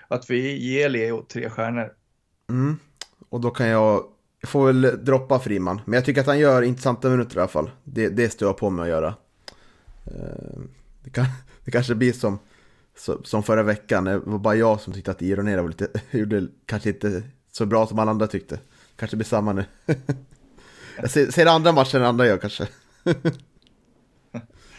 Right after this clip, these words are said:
Speaker 1: Ja, får se vad landar vi i nu då. Leo Englund på tre, Oskar Lundin två och, eh, Eliasson en då kanske.
Speaker 2: Ja, tycker du att det är rimligt eller vill du ha med Pontus?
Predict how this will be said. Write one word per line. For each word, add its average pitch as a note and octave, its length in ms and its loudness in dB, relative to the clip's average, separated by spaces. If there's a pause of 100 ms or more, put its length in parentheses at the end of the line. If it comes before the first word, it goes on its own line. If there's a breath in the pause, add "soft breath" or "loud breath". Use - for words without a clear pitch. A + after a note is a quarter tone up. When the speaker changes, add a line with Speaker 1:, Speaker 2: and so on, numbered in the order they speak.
(400 loud breath)
Speaker 1:
Ja, C3+ 300 0
får E3+ 80 -8
se F3+ 160 0
vad E3+ 120 0
landar E3 360 -2
vi G#3 180 -4
i F#3+ 40 -2
nu D3 220 -2
då. B2+ 80 -2
Leo D3 320 -2
Englund D3+ 460 -4
på D3+ 80 -10
tre, D3+ 520 -2 (260)
Oskar C3 360 -10
Lundin B2+ 380 -6
två A#2+ 460 -4
och, - 280 -10
eh, A2 400 -2
Eliasson A#2 600 -2
en D#3+ 260 -2
då A#2 120 -2
kanske. - 380 -10 (880)
Speaker 2:
Ja, D3 320 4 (460 loud breath)
tycker C#3 300 -2
du A#2+ 60 4
att A#2+ 140 -4
det B2 160 2
är A#2+ 40 2
rimligt B2+ 440 0
eller B2 280 2
vill A#2+ 180 0
du B2+ 60 2
ha B2 40 2
med C3 320 0
Pontus? - 1000 -6